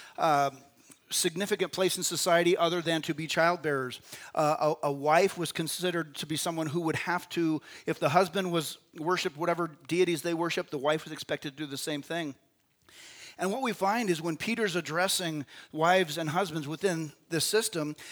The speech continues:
he's encouraging wives to be honoring and respectful to their husbands, while at the same time to be faithful to Jesus and to be obedient to him, and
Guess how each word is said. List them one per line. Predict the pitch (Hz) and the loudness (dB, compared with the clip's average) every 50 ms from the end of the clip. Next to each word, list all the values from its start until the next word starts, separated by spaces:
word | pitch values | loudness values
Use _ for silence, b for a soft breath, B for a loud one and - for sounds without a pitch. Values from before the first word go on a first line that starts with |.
| B B | B B
he's | B - 220 214 202 165 - - - | B 0 0 2 2 0 -2 -2 0
encouraging | - 208 196 190 151 - 220 254 269 240 202 220 196 175 | 0 0 0 0 0 0 2 2 2 0 0 -2 -2 -2
wives | 165 175 185 202 220 214 165 143 | 0 2 4 4 4 2 0 -2
to | - - 185 | -4 -4 -4
be | 156 175 180 | -2 -2 -2
honoring | - 170 165 180 190 190 185 175 165 160 156 160 - | 0 0 0 2 0 0 0 0 -2 -2 -2 -4 -2
and | 170 160 156 | -2 -2 -2
respectful | 151 160 147 - - - 185 190 - - 180 | -2 -4 -6 -4 0 0 0 0 0 -6 -8
to | - 165 | -6 -4
their | 156 156 143 | -4 -2 0
husbands, | 160 202 226 196 156 156 147 143 139 B B B | 0 0 0 0 -4 -4 -4 -4 -6 B B B
while | B 190 | B -2
at | 190 185 | 0 0
the | 185 170 | 0 -2
same | - - 220 233 226 | 0 0 0 0 -2
time | - - 208 220 220 202 175 160 147 B B B B B | -4 -2 -2 0 0 -2 -2 -4 -6 B B B B B
to | - - 190 | -4 -4 -4
be | 170 135 165 180 180 185 185 185 185 190 - | -4 -2 0 0 2 2 0 -2 -4 -6 -10
faithful | - - 180 185 185 180 - 165 156 | -4 2 4 4 4 2 0 -8 -6
to | 151 - | -6 -6
Jesus | 156 127 139 185 180 160 143 123 | -6 -4 -4 -4 -2 -4 -4 -6
and | - 151 | -6 -6
to | 143 | -4
be | 135 170 165 | -2 -2 -2
obedient | 156 143 151 160 156 156 156 147 | 0 0 0 -2 -2 -2 -2 -2
to | 151 147 | -2 -2
him, | 135 151 165 156 143 131 - B B B B B B B | -2 -2 -2 -4 -6 -8 -10 B B B B B B B
and | - 175 170 165 165 160 147 | 2 4 4 4 2 0 -4